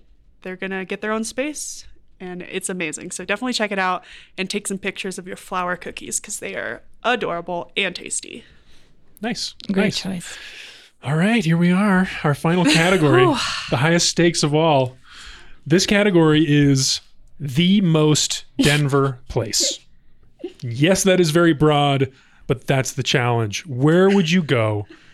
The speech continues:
Speaker 2: to take a pick,
Speaker 3: Hmm.
Speaker 2: if you want your friends in Stockholm or Sydney or Savannah to know you are in Denver, Colorado, there's nowhere else you could be.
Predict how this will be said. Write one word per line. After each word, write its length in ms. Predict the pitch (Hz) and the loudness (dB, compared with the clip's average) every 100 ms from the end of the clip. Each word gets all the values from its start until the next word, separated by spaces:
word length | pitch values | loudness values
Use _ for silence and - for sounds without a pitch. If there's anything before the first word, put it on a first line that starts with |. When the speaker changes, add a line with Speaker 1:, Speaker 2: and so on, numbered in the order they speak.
| - | -10
Speaker 2:
to 100 | 147 | -6
take 300 | - 151 156 | -2 0 0
a 40 | |
pick, 280 | 208 240 220 202 | 2 4 4 0
Speaker 3:
Hmm. 60 | 190 - - - - - - | -4 -12 -20 -20 -20 -14 -6
Speaker 2:
if 140 | 123 | -2
you 100 | 147 | 2
want 200 | 196 190 | 2 2
your 100 | 160 | 2
friends 520 | 151 - 151 151 139 | 0 0 2 2 0
in 100 | 113 107 | -2 -2
Stockholm 920 | - - 170 151 - 147 139 135 123 | -2 0 0 -2 -2 0 0 0 -2
or 80 | 113 | -2
Sydney 880 | - - 175 165 151 147 139 135 - _ - | 0 0 2 2 0 -2 -2 -4 -8 _ -10
or 60 | |
Savannah 680 | - 117 107 131 135 131 123 - | -6 -4 -2 0 0 -2 -4 -6
to 100 | - | -6
know 160 | 123 117 | -4 -2
you 220 | 120 202 | -4 -4
are 100 | 139 | -4
in 160 | 117 107 | -6 -6
Denver, 320 | 127 123 131 | -6 -4 -6
Colorado, 720 | 131 123 120 117 110 110 107 _ _ _ | -4 -4 -4 -6 -6 -8 -12 _ _ _
there's 180 | 135 127 | -8 -6
nowhere 420 | 135 143 131 131 | -4 -2 0 0
else 220 | 123 120 | -2 -4
you 80 | 127 | -6
could 140 | 123 | -6
be. 220 | 117 107 | -8 -10